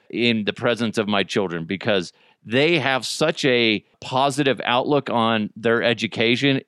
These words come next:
I don't want it to get ruined. And the fact that he was so bummed, like, he was bummed. And here's what's annoying. He felt better by, like, Saturday afternoon. He was just, like, all good to go. It might have been Saturday morning. He was good to go.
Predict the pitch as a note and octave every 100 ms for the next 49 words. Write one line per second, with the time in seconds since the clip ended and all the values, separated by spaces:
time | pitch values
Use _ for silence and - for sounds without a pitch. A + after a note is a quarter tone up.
0 | - A#2 C3 C3 C3+ B2 B2+ C3 C3 -
1 | A2 G#2+ G2+ G#2 E2 A1+ - _ _ _
2 | _ _ - A#2 A2+ G#2+ G#2 - E3+ G3+
3 | - C3+ C#3 F3 D3 - - - D#3+ E3
4 | G3+ G#3 C3 - _ _ - D#3+ E3+ A2
5 | - B2+ A#2+ E3 F#3 D3 - - - _
6 | - E4 A3 D3+ - - - _ E3 E3+
7 | - D3 A#3 F#3 F#3 F3+ D#3 G3+ G3+ F#2
8 | - _ _ - F#3+ F#3 F#3 F3+ C#3 D3+
9 | F#3 F3 B2 C3 C3+ B2+ A#2+ - - C#3
10 | D3 C#3+ C#3+ C3+ C3 C3 B2 C3+ G#2+ -
11 | B2 C3 A2 B2 A#2+ G#2 - G#2+ B2+ A2
12 | B2+ G#2+ F2+ B2+ G2 _ _ - D#3 C#4+
13 | C#4+ C#3+ - - D3+ D3+ C#3 C3+ C3 G3+
14 | D3 F#2 B2+ A#2 - B2 F#2+ F#2+ F#2+ D2